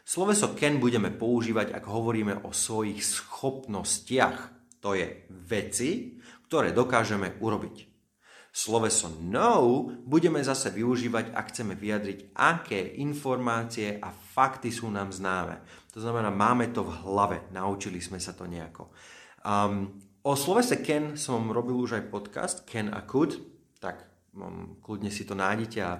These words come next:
vypočujte si, bude tam toho, tie použitia, a, sú rôzne.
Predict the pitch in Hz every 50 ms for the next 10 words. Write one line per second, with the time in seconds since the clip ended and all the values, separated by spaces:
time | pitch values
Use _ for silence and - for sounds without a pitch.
0 | - - - - 95 95 107 104 - 113 101 - 107 101 104 107 98 98 113 117
1 | 110 95 92 90 - 95 92 92 - 98 90 92 95 95 92 - - - - -
2 | - - 101 104 92 90 87 - - 98 95 92 95 - - - - _ - 92
3 | 90 87 87 87 - 127 117 95 90 92 92 92 92 127 156